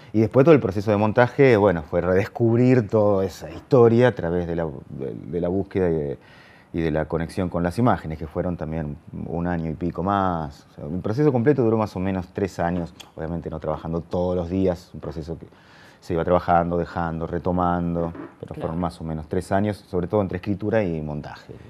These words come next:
Speaker 2: Y la historia, esta
Speaker 1: Ujú.
Speaker 2: historia de este personaje
Speaker 1: Ujú.
Speaker 2: ficticio, eh, ¿cómo surge? ¿Hay una, hay algún vínculo con otro, con al-, con la literatura, con algún otro cuento? Con la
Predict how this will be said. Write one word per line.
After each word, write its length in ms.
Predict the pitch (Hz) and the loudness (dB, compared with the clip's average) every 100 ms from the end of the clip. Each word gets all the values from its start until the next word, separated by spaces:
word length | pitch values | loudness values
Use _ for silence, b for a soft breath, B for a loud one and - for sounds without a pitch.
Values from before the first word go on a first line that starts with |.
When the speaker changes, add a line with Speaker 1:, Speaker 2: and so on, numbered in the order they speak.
| - | -14
Speaker 2:
Y 140 | 151 143 | -8 -4
la 120 | 151 160 | -2 -4
historia, 720 | 156 - 202 196 190 190 170 | -4 -2 0 0 -2 -2 -6
esta 240 | 147 - | -10 -8
Speaker 1:
Ujú. 80 | 135 | -6
Speaker 2:
historia 260 | 95 147 139 | -2 -2 -2
de 60 | |
este 140 | 135 139 | -4 -8
personaje 840 | 131 123 135 139 175 165 170 160 | -8 -8 -6 -4 -4 -4 -2 -2
Speaker 1:
Ujú. 80 | 151 | -2
Speaker 2:
ficticio, 720 | - 92 95 175 165 - 160 156 B B 139 | -8 -8 -6 -8 -8 -4 -4 -4 B B -12
eh, 100 | 139 | -6
¿cómo 240 | 196 185 165 | -2 -2 -4
surge? 640 | - 220 196 208 196 190 | -4 -4 -4 -2 -2 -2
¿Hay 360 | 165 175 165 156 | -2 0 0 0
una, 680 | 151 147 139 131 127 120 120 b b b b | 0 -2 -2 -4 -6 -10 -16 b b b b
hay 320 | - 151 156 151 | -4 0 0 0
algún 400 | 135 147 160 156 | 0 0 0 0
vínculo 560 | 190 185 180 165 160 | -2 -2 0 0 0
con 400 | 156 135 131 131 - | -2 -4 -4 -6 -6
otro, 580 | 151 147 147 135 127 120 | -4 -4 -4 -4 -4 -6
con 140 | 127 | -8
al-, 300 | 120 127 101 - | -8 -8 -10 -12
con 140 | 123 | -10
la 80 | 120 | -8
literatura, 760 | 123 120 123 120 190 202 180 | -8 -6 -6 -4 -2 2 4
con 140 | 143 131 | 2 -2
algún 240 | 131 143 | -2 -4
otro 220 | 135 123 | -4 -8
cuento? 440 | 156 180 185 175 165 | -2 -2 -2 -4 -6
Con 200 | 135 | -6
la 60 | 123 | -10